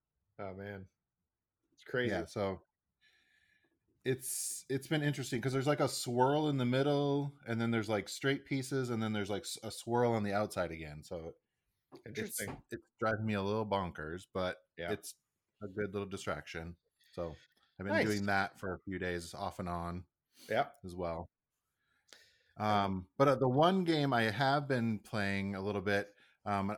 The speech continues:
Speaker 2: I don't know if I mentioned it before. Um, it's called, uh, the, it's a Jackbox Party Pack. So
Speaker 1: Oh, nice.
Speaker 2: it's, like, a bunch of games.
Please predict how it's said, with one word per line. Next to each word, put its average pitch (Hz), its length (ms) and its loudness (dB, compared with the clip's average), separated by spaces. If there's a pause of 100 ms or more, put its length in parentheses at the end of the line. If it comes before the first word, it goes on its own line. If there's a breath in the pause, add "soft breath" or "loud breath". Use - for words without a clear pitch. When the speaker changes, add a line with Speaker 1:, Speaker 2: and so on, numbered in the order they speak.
Speaker 2:
I 113 60 0
don't 123 140 0
know 123 60 0
if 120 120 -4
I 110 60 0
mentioned 104 340 -2
it 98 120 -4
before. 95 720 0
Um, 92 340 0
it's - 520 -10
called, 92 720 -4
uh, 85 380 -6
the, 90 260 -8 (140)
it's 98 260 -6
a 98 80 -2
Jackbox 113 720 -2
Party 123 280 0
Pack. 143 460 0 (480 soft breath)
So 110 240 2
Speaker 1:
Oh, 98 220 2
nice. 92 120 -8 (300 loud breath)
Speaker 2:
it's, - 80 -4
like, 113 120 2
a 110 60 4
bunch 123 320 2
of 117 220 2
games. 110 440 0